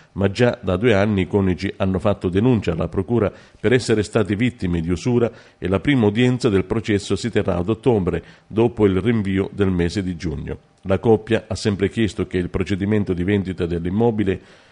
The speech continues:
venisse sospeso fino alla fine del processo, ma questo non è stato possibile e, aspettando il processo, la casa è andata all'asta ed è stata venduta. I due procedimenti giudiziari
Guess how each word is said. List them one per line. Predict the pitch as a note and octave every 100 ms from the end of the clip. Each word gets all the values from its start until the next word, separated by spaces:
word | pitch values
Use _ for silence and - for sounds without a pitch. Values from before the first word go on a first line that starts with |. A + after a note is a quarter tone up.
| _
venisse | F#2 A#2 C#3+ - B2
sospeso | G2+ D3+ - A2+ G#2 G2 F2+
fino | - A#2 G#2+ -
alla | G2+ G#2+
fine | G#2 F2+ E2
del | E2+ F2
processo, | - G2 B2+ G2+ - F#2 E2+ - - -
ma | G#2
questo | - - C#3 C#3+ - C#3+ A2
non | B2+ B2+
è |
stato | G2+ A#2+ G#2+ G2
possibile | G#2+ G2 - D#2 E2 D#2 D#2 - -
e, | - F2+
aspettando | - A2+ - B2 G2+ E2+
il | E2
processo, | G#2+ A2 C#3+ C#3+ C#3+ D3 -
la | G2
casa | F#2 G2+ G2+ A2+
è | - G2+
andata | G#2 F2+ E2
all'asta | G#2 F#2+ D#2+ D#2+ - G2
ed | G#2 G2+
è |
stata | G2+ E2+ D#2+ F#2
venduta. | F2 F2+ E2+ D#2 - D#2+ - - _
I | G2
due | A#2 C3 A2
procedimenti | - G#2+ A2 G2 G#2+ G#2 F#2+
giudiziari | F2 A2+ F2+ - G2+ F#2+ F#2